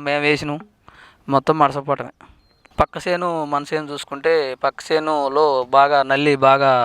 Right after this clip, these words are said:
మడసపోతుంది. మన దాంట్లో ప్రభావం చూపించలేకపోతుంది దీంట్లో విత్తనంలో. ఈ విత్తనం ఎప్పుడూ నీట్గా ఉంటుంది. మందులు పక్కదానికి ఎక్కువ పెడుతున్నాం, ఉమ్, ఇంకొక వెరైటీ వేసిన వాళ్ళే కానీ దానికి ఎక్కువ కొడుతున్నాం, దీనికి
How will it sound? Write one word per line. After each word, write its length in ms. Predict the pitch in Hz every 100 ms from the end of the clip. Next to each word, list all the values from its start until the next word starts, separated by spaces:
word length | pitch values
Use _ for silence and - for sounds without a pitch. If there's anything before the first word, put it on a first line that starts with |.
| 117 123
మడసపోతుంది. 680 | 127 147 139 127 117 120 175 - - - - -
మన 100 | 147 156
దాంట్లో 260 | 160 170 170 156 143
ప్రభావం 360 | 143 165 165 147
చూపించలేకపోతుంది 720 | 165 151 160 139 135 123 123 127
దీంట్లో 220 | 127 123
విత్తనంలో. 420 | 123 143 135 123 185 _ - - - - - -
ఈ 40 | 139
విత్తనం 280 | 139 175 170 147
ఎప్పుడూ 240 | 165 170 156 156
నీట్గా 340 | 175 185 180 151
ఉంటుంది. 300 | 135 127 147 220 _ _ - - - - - - - -
మందులు 280 | 156 180 190 190 -
పక్కదానికి 480 | 160 165 175 165 170 156
ఎక్కువ 200 | - 175 156
పెడుతున్నాం, 360 | 147 147 147 139 135
ఉమ్, 180 | 131 127 120 113 _ 139
ఇంకొక 260 | 139 151 151
వెరైటీ 280 | 151 165 165
వేసిన 180 | 156 147
వాళ్ళే 140 | 139 143
కానీ 120 | 151
దానికి 200 | 143 135 147
ఎక్కువ 140 | 165 151
కొడుతున్నాం, 360 | 139 135 156 151
దీనికి 280 | 143 131